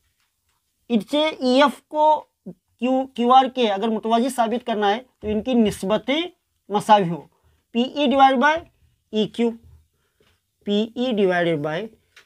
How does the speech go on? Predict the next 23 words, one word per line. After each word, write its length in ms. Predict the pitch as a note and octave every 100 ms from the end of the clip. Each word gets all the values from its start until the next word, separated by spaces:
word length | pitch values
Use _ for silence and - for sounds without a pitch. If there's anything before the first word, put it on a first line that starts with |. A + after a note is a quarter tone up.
| _ _ _ _ _ _ _
ईक्यू। 420 | F3 E3+ - E3+ C#3+ _ _ - _ _ G#3+
अब 140 | A#3
पीई 240 | A3+ A#3 B3
की 100 | C4+
वैल्यू 300 | A3 A3+ C#4+ - _ _ _ _ _ _ -
फ़ोर 140 | G#3 A3
सेंटीमीटर 540 | A#3 A3+ A#3+ B3 B3+
है, 140 | D4 D4+ _ _ - _ _ _ _ -
ईक्यू 300 | G#3 G#3+ B3
की 80 | B3+
वैल्यू 260 | A#3 B3 D4 - _ _ _ _ _ _ _ _ - - _
फ़ोर 240 | G3+ G#3+
पॉइंट 300 | A#3+ C#4 C#4+ _ _ _ -
फ़ाइव 320 | - E3 F3+
सेंटीमीटर। 560 | F3+ F3 D#3+ D3+ C3+ - _ _ - _ - _ _ _ _ - - _ _ _ _ _ _ _ _ _ _ _ _ _ _ - _ _
अब 300 | A3 C4 D4 _ _ _ _ _ _ _
ये 140 | B3 C#4
पॉइंट 360 | - A#3 C4 C4+
को 60 |
अगर 200 | C#4 C4
हमें 160 | C#4 C#4
निकालना 400 | A#3+ B3 C4 C4
है 160 | C4